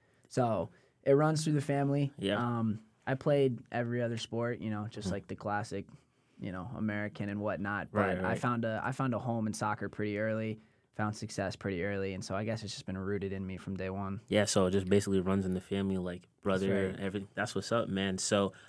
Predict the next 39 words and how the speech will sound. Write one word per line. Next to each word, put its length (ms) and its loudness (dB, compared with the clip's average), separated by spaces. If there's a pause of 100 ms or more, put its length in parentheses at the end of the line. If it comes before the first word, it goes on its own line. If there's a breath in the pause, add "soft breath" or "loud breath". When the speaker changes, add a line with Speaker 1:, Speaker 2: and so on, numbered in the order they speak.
(140 loud breath)
Speaker 2:
obviously, 360 8
like, 220 4 (140)
soccer's 340 2
the 80 2
main 240 2
sport, 380 0
and 280 -2 (440 soft breath)
I 160 6
feel 140 4
like 100 6
when 100 2
you 80 2
play 220 4
a 40 6
sport, 280 0
like, 140 0
for 120 -6
me, 160 2
when 140 2
I 80 0
played 240 -2
soccer, 320 -2
like, 260 -4
it 120 0
definitely 280 2
meant 240 2
something 300 -6
to 40 -6
me. 140 -4
It 80 -4
definitely, 340 -2
like, 200 -8 (260 soft breath)
held 240 2
something 260 -2
in 120 2
my 120 -4
heart. 300 -2
So, 180 -2
like, 280 -6